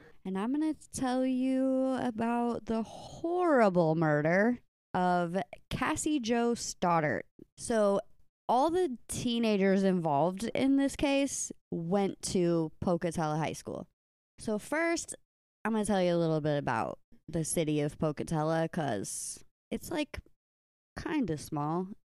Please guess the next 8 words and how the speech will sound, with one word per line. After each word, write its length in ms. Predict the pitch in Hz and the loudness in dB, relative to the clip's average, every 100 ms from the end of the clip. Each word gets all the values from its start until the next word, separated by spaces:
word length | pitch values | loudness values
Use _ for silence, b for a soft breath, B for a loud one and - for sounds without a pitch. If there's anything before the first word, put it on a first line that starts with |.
| - | -10
Like, 140 | 220 - | -10 -6
population 920 | - 240 254 247 233 233 - 226 220 220 | -4 -2 -2 0 0 0 -2 -2 -2 -4
fifty 580 | 214 214 233 220 220 | -4 -4 -4 -4 -4
thousand 760 | 220 - 233 240 240 247 247 240 - _ _ - | -4 -4 -4 -4 -4 -2 -4 -6 -12 _ _ -8
in 140 | 185 | -8
two 180 | - 214 | -6 -6
thousand 480 | 214 208 208 208 202 | -2 -4 -2 -2 -4
six 640 | - 208 226 - - - | -4 -4 -6 -10 -12 -12